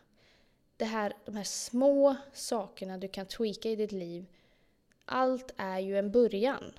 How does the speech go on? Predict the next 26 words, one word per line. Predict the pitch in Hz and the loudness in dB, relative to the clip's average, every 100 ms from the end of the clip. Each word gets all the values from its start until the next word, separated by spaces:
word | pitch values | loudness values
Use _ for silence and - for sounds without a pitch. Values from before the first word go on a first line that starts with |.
| - _ - | -20 _ -4
Och | 226 | -2
allt | 220 240 247 - | 4 2 2 -8
tar | - 202 185 180 | -10 -8 -8 -8
dig | 185 220 | -4 -2
ju | 240 | 0
långsamt | 240 240 214 185 - 185 - | 2 2 2 -2 -8 -10 -10
utanför | 226 196 - 208 254 254 | -10 -10 -4 -2 0 0
din | 208 | -2
comfort | 190 - 190 - - | -8 -10 -12 -14 -14
zone. | - - - - _ _ - _ _ _ _ _ _ _ _ _ _ _ _ _ _ _ _ _ _ _ _ _ _ | -12 -12 -14 -18 _ _ -20 _ _ _ _ _ _ _ _ _ _ _ _ _ _ _ _ _ _ _ _ _ _
Och | 214 | -2
det | 208 233 | 0 0
är | |
olika | 269 226 196 202 | 0 0 -2 -4
hur | 196 190 | -4 -4
vi | 180 | -4
är, | 208 233 190 | -2 -4 -4
hur | 190 | -4
mycket | 196 196 180 | -6 -6 -8
vi | |
håller | 180 185 180 | -6 -6 -8
fast | - 262 - - - | -6 -6 -6 -14 -10
vid | 185 | -8
de | 180 175 | -8 -10
här | - - - - _ _ _ _ _ _ _ | -12 -14 -18 -20 _ _ _ _ _ _ _
sakerna. | - 165 - - - | -10 -8 -8 -12 -16